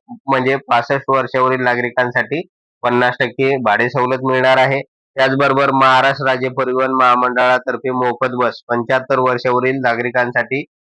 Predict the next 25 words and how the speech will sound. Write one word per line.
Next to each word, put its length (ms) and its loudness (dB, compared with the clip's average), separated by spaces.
एसटीचा 460 0
प्रवास 400 0
मोफत 380 -2
असणार 300 0
आहे. 240 0
त्याचबरोबर 840 0
संजय 320 -2
गांधी 360 0
निराधार 460 2
अनुदान 420 0
योजना, 380 0
श्रावण 420 0
बाळ 160 4
सेवा 260 0
राज्य 260 0
निवृत्ती 400 -4
वेतन 300 -2
योजना, 360 -2
इंदिरा 400 2
गांधी 320 0
राष्ट्रीय 440 0
वृद्धापकाळ 540 -2
निवृत्ती 440 -2
वेतन 300 0
योजना, 340 -2